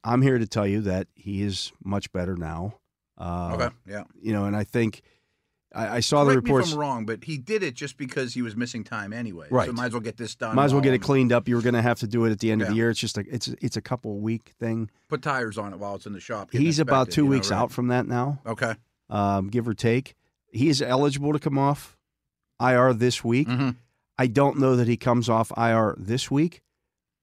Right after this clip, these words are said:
Speaker 1: but it wouldn't surprise me if he comes off next week.
Speaker 2: Okay. What about K Z?
Speaker 1: Uh, K Z is eligible to return after this game.
Speaker 2: They could have really used him.
Speaker 1: They could have
Speaker 2: I
Speaker 1: really used another, another N F L caliber
Speaker 2: defensive
Speaker 1: guy.
Speaker 2: back. Yeah.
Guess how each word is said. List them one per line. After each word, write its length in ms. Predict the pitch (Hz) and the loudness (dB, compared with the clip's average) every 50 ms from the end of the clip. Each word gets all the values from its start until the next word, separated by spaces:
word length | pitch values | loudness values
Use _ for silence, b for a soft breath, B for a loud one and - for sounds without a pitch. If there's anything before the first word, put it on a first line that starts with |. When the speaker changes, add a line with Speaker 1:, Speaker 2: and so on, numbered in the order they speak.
| _ _ _ | _ _ _
Speaker 1:
but 200 | 113 117 117 113 113 | -2 2 2 2 2
it 60 | 98 | 2
wouldn't 220 | 117 123 123 120 | 2 2 2 0
surprise 400 | - 110 101 - 120 113 110 101 | 0 -2 -2 0 0 2 2 2
me 60 | 110 107 | 0 -2
if 60 | 98 | -4
he 60 | - 104 | -4 -4
comes 260 | - 107 104 101 95 | -4 -2 -2 0 0
off 200 | 98 92 85 - | -2 -2 -2 -4
next 280 | 76 82 113 - - - | -4 -4 -4 -4 -2 -2
week. 280 | 151 139 151 156 - _ - | 0 0 0 0 -4 _ -6
Speaker 2:
Okay. 240 | 113 123 123 - 135 139 - _ _ _ _ _ _ _ _ _ _ _ _ | -4 -2 0 0 -2 -2 -4 _ _ _ _ _ _ _ _ _ _ _ _
What 100 | 151 185 | -4 0
about 180 | 202 - - | 0 0 0
K 200 | - - 180 160 | 0 0 -2 0
Z? 360 | 156 139 147 139 107 - - _ _ _ _ _ _ _ _ _ _ _ - - | -2 -2 -4 -6 -6 -8 -10 _ _ _ _ _ _ _ _ _ _ _ -6 0
Speaker 1:
Uh, 220 | 120 123 127 127 | 2 4 4 4
K 240 | 123 - 151 160 165 | 4 4 4 4 4
Z 200 | 143 135 156 151 | 4 4 4 4
is 120 | 147 123 127 | 4 4 4
eligible 400 | 131 127 127 123 113 123 117 117 | 4 4 2 2 2 0 -2 0
to 40 | 113 | 0
return 340 | 113 107 - 117 110 113 113 | 0 0 0 0 0 0 0
after 220 | 107 104 - - | -2 -2 -4 -6
this 260 | 90 92 110 104 - | -4 -2 -2 -2 -4
game. 280 | - - 76 67 65 - _ _ _ | -6 -8 -12 -14 -14 -20 _ _ _
Speaker 2:
They 120 | - 101 101 | -14 -14 -12
could 100 | - 98 | -12 -12
have 80 | 82 80 | -12 -10
really 280 | 90 95 90 85 80 | -10 -10 -10 -10 -12
used 260 | 73 76 78 76 _ - | -16 -18 -20 -20 _ -20
him. 100 | 76 71 | -10 -2
Speaker 1:
They 120 | 110 113 117 | 0 0 0
could 160 | - 131 120 | 2 2 0
have 80 | 120 113 | 0 0
Speaker 2:
I 80 | 107 107 | 0 0
Speaker 1:
really 280 | 117 117 117 120 120 | 2 2 4 4 4
used 300 | 117 110 113 113 110 104 | 4 4 4 2 2 0
another, 500 | 113 107 104 107 110 107 113 113 113 107 104 - | 0 0 2 2 2 4 4 4 2 2 0 -2
another 480 | 117 113 117 120 127 135 127 135 135 120 | -2 0 2 4 4 4 4 4 2 2
N 180 | 123 127 123 127 | 2 2 2 2
F 180 | 120 113 - | 2 0 0
L 180 | 117 113 113 110 | 2 2 2 2
caliber 720 | - - - 113 107 107 107 107 98 101 101 101 95 90 - - | 0 -2 -2 -2 0 0 0 -2 -2 -2 -2 -2 -4 -6 -8 -8
Speaker 2:
defensive 400 | 135 127 120 131 113 - 120 98 | -8 -6 -4 -6 -6 -6 -4 -2
Speaker 1:
guy. 320 | 117 113 101 90 80 76 | 0 0 2 2 0 -2
Speaker 2:
back. 120 | - - - | -6 -8 -8
Yeah. 260 | 120 123 104 90 76 | -6 -4 -4 -4 -8